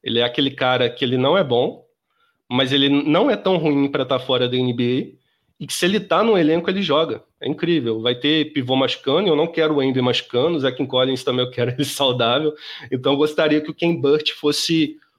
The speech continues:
um cara dispensado, porque se ele tiver no elenco, ele vai jogar. É... e outro jogador, aí vem uma curiosidade, eu não sei ainda se isso é válido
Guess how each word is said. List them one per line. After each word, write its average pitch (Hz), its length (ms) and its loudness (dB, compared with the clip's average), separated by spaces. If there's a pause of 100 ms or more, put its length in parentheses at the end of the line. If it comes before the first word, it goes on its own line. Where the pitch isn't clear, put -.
(120)
um 202 80 -8
cara 214 200 0
dispensado, 202 720 0 (220)
porque 139 240 -2
se - 100 -2
ele 151 120 0
tiver 151 240 0
no 160 80 4
elenco, 151 260 2
ele 160 80 0
vai 160 160 2
jogar. 190 400 0 (360)
É... 131 1160 2
e 196 240 0
outro 180 800 0
jogador, 147 340 0
aí 202 140 2
vem 196 180 2
uma 220 120 0
curiosidade, 180 800 0
eu 123 60 2
não 175 100 0
sei 165 320 0
ainda 143 320 2
se 131 240 -6
isso 135 300 -2
é 135 100 0
válido 117 580 -2